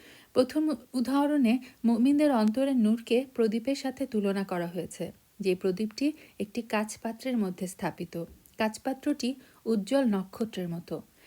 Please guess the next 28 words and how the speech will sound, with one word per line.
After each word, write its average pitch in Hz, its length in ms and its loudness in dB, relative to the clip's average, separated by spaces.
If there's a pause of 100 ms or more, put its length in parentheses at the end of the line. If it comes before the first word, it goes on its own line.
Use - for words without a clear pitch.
(160)
তাতে 226 260 2
বরকতপূর্ণ 254 760 0
জায়তুন 208 460 2
বৃক্ষের 254 340 -4 (100)
তেল 220 240 0 (160)
প্রজ্বলিত 190 520 0
হয়, 170 260 -6 (240)
যা 190 140 -2
পূর্বমুখীও 240 800 0
নয় 294 220 0 (340)
এবং 269 260 2
পশ্চিমমুখীও 202 680 -2
নয়। 165 200 -10 (380)
আগুন 196 260 -2
স্পর্শ 226 360 -6
না 220 200 0
করলেও 240 400 0 (340)
তার 196 140 -2 (120)
তেল 202 200 0
যেন 240 220 -2
আলোকিত 208 540 -6
হয়। 165 240 -8 (800)
তেমনই 247 400 4
অবস্থা 247 380 0
মুমিনদের। 180 600 0 (340)
ইলম 277 240 2
আসার 294 260 0
পূর্বে 240 440 0